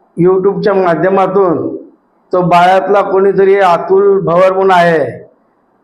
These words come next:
जो दारू विकतो, लोकांचे बाळ्यामधले जमिनी लुटलेला, अतिक्रमणा-, अ, ला-, अतिक्रमणामध्ये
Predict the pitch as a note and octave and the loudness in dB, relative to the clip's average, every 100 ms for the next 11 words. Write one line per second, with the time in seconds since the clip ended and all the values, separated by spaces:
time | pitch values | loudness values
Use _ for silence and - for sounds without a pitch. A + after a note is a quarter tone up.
0 | _ _ _ D#3 F#3+ F#3 F3 F#3 G3+ G#3+ | _ _ _ -2 0 2 2 4 2 2
1 | - G#3 F#3+ D3 - - - _ _ _ | 0 0 0 0 -4 -10 -14 _ _ _
2 | _ _ _ E3 E3 F#3 F#3 G3+ G3+ G3+ | _ _ _ -2 0 0 0 -2 0 0
3 | F#3+ F#3 G3 G3+ G3 F#3+ G#3 G#3 G#3+ G#3+ | 2 2 2 0 -2 0 2 2 2 -2
4 | G#3+ G#3+ - - _ _ _ D3 F#3+ G#3+ | -6 -10 -12 -20 _ _ _ -2 0 2
5 | A3 A3 G3+ - G#3+ G#3 F#3+ D3+ - - | 2 0 0 0 2 4 2 0 -4 -12
6 | - - _ _ - F3 G#3+ G#3+ G#3 G#3 | -16 -20 _ _ -4 -2 -2 -2 -2 0
7 | G#3 G#3 G#3 G#3 G#3 G3 F#3+ F#3+ F#3 F#3+ | 2 2 0 2 2 2 2 2 2 2
8 | F3 F3 F3 G#3+ G#3+ G#3+ G#3+ G#3+ G#3 A3+ | 0 0 -2 -2 0 2 2 2 2 2